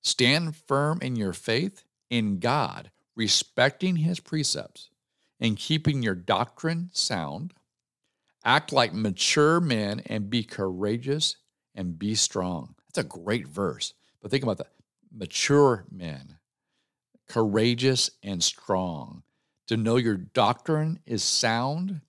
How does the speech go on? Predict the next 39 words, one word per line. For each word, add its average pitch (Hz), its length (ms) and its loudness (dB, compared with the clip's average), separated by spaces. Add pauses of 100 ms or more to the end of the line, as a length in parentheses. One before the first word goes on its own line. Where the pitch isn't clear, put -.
(300)
and 104 220 -2
respecting 127 760 -2
God's 101 400 -2
precepts, - 580 -10
his 131 180 -8
laws, 143 360 -4
his 101 140 -6
guidance, 104 480 -4
his, 90 220 -6
his 95 320 -8 (220)
so 127 200 2
forth. 87 220 -4
I 113 60 0
think 139 140 -2
so - 340 2
much 143 280 -2
of 107 100 -4
what 107 140 -4
we're 113 80 -6
seeing 101 320 -4
now, 87 360 -4 (140)
uh, 92 280 -8 (220)
is 101 180 -8
because 104 360 -4
we're 92 200 -2
not, 104 440 -4 (460)
as - 100 -4
a 95 60 2
nation, 104 720 -2 (220)
as - 100 -14
a - 40 -14
country, 117 680 -4 (340)
as 90 220 -2
a, 82 320 -2
as 101 100 -8
the 85 160 -4
political 123 380 -6
system, 101 460 -2 (380)
not 127 480 0